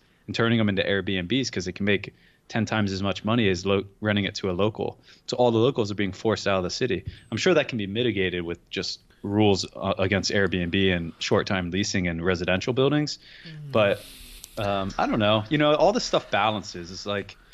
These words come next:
Speaker 1: try to protect the old way of things. And, uh, it, it's just like gentrification, right? Like,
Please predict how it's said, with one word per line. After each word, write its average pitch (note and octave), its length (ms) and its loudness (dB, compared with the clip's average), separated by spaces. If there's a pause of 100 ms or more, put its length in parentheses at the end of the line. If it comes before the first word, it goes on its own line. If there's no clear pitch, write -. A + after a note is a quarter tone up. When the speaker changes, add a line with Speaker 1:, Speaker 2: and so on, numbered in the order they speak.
(120)
Speaker 1:
try F3 180 0
to F3 80 0
protect A2+ 460 -4 (240)
the G#2 80 -6
old G2+ 260 -2
way G2 240 2
of F2+ 120 -2
things. F#2 540 -4
And, F2 240 -4 (500)
uh, F2 120 -4 (480)
it, A#2+ 180 2
it's C3+ 140 2
just - 180 4
like D3 220 2
gentrification, A#2+ 920 -2
right? G2 300 2
Like, G2 260 -2